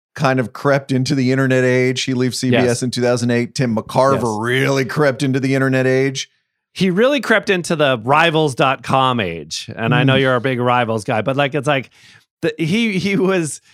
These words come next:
Speaker 2: the bane of message boards. I mean, he really was, like, if he, he,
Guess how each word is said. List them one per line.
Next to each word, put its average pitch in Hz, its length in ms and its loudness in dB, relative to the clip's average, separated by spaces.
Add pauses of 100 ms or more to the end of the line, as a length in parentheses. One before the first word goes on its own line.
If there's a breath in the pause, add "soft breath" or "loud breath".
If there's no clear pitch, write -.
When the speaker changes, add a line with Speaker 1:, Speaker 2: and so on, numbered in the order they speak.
(160 soft breath)
Speaker 2:
the 165 180 0
bane 147 760 0
of 117 260 0
message 110 420 -4
boards. 78 500 -8 (100)
I 120 140 -2
mean, 127 180 0
he 139 180 -2
really 139 440 0
was, 120 500 0
like, 113 220 -2
if 123 160 -8
he, 147 100 -4 (240)
he, 143 140 -6